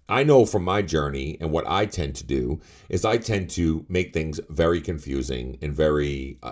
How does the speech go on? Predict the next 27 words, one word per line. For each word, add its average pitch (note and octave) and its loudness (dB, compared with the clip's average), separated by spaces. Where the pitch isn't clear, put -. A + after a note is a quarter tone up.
I D2+ -8
don't C2 -8
know, A#1+ -10
muddied F2+ -2
almost. - -10
It's - -8
not A#2 2
even, F#2+ -4
there's G2+ 2
no A#2+ 0
clarity D2 0
in E2+ -2
the E2+ -2
fact F2 -2
that E2+ 0
I'm D#2 -4
trying F#2+ -2
to G2+ 0
be G2+ 2
able F2 4
to E2 4
work D2 0
on D#2+ -2
myself C#2+ -4
and C2+ -8
be F2 -6
healthier, C2+ 0